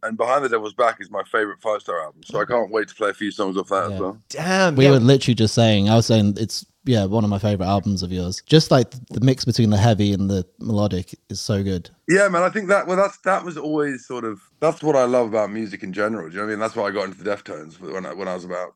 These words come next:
Speaker 1: fourteen years old, because they, they sort of, um, they just encapsulated that thing for me of having these brutal riffs, but then having amazing melodies over the top.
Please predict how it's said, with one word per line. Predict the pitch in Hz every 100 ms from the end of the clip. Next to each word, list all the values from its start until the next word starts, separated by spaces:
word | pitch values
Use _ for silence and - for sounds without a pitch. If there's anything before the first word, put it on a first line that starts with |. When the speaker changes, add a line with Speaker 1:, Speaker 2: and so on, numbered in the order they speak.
| _
Speaker 1:
fourteen | 123 104 110 101
years | 95 107
old, | 104 87
because | 90 101
they, | 92 107 101 95 _ -
they | 120
sort | 113 131 117
of, | 113 98
um, | 110 107 104 101 92 - _ _ -
they | 120
just | 107
encapsulated | 107 123 110 - 104 92
that | 92 82
thing | - 107
for | 104 101
me | 90
of | 87
having | 82 107 101 98 92
these | 101 92
brutal | - 117 104 101
riffs, | 98 104 90 -
but | 87
then | 95
having | 101 92
amazing | 92 92 95 90
melodies | 92 92 92 85
over | 90
the | 87
top. | - 98 -